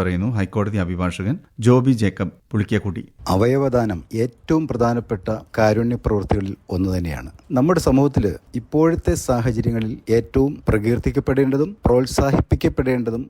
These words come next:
Speaker 2: തന്നെയാണ് ഈ അവയവദാനം. ഈ കത്ത് എഴുതിയ വ്യക്തികൾ യഥാർത്ഥത്തിൽ അവരുടെ സംശയം നിവാരണം ചെയ്യുക മാത്രമല്ല ചെയ്യുന്നത്, മറിച്ച് ഞാൻ ഉൾപ്പെടെയുള്ള ശ്രോതാക്കൾക്ക് ഒരു നല്ല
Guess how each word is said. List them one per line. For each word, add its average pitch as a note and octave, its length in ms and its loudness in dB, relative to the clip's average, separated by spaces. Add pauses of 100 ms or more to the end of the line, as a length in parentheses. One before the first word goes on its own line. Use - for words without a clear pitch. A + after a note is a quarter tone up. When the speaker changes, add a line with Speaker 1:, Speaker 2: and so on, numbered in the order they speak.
(120)
Speaker 2:
തന്നെയാണ് G#2+ 420 -2 (160)
ഈ - 20 -6 (140)
അവയവദാനം. F#2 500 0 (420)
ഈ - 100 0
കത്ത് C3 300 0 (260)
എഴുതിയ C3 340 2
വ്യക്തികൾ G#2+ 320 0 (340)
യഥാർത്ഥത്തിൽ B2 540 0 (380)
അവരുടെ C3 260 2 (140)
സംശയം C#3 480 0 (320)
നിവാരണം C#3 520 2
ചെയ്യുക C#3+ 200 2 (100)
മാത്രമല്ല A2 460 -2 (100)
ചെയ്യുന്നത്, F2 340 -4 (280)
മറിച്ച് G2 340 -2 (360)
ഞാൻ C3 200 4
ഉൾപ്പെടെയുള്ള D3 640 2
ശ്രോതാക്കൾക്ക് G#2 600 -2 (280)
ഒരു G#2 180 -2
നല്ല A#2+ 220 0